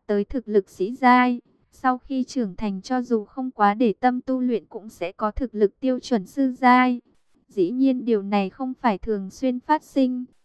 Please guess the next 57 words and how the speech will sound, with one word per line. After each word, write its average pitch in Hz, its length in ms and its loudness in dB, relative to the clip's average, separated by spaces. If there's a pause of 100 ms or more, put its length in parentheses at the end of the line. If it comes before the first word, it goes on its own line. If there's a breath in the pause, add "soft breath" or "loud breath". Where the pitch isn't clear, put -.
(240)
Chức - 220 -8
nghiệp 254 220 0
mạnh 208 240 -2
mẽ 202 220 -4
nhất 269 300 0
của 233 140 -4
thú 214 220 -8
nhân 254 280 -2
tộc 233 260 2
có 208 140 -2
hai 247 260 0
loại. 226 300 2 (520)
Một 208 240 -6
là 208 180 2
tát 285 280 0
mãn, 247 340 2 (280)
chức 311 220 -8
nghiệp 254 260 0
cùng 202 220 -8
loại 196 220 0
với 208 240 0
ma 254 300 4 (100)
pháp 311 200 0
sư 262 280 -2
thế 214 160 -2
nhưng 254 280 -2
lại 233 220 0
là 208 220 0
một 196 240 -6
chức - 220 -10
nghiệp 254 260 0
khác 302 280 -4
nhau 262 320 2
căn 247 180 0
bản. 214 240 4 (340)
Còn 202 220 -2
một 196 220 -6
loại 202 200 -2
nữa 208 280 -4
chính 214 300 -4
là 247 120 4
cuồng 196 320 -6
bạo 196 180 4
chiến 208 280 -2
sĩ. 208 440 -4 (460)
Loại 214 240 -4
chức - 260 -8
nghiệp 247 220 0
này 202 260 0
không 254 280 -6
giống 220 280 0
với 214 160 0
nhân 254 260 0
loại 202 160 0
cuồng 202 300 -6
chiến 208 280 -2
sĩ. 240 400 -4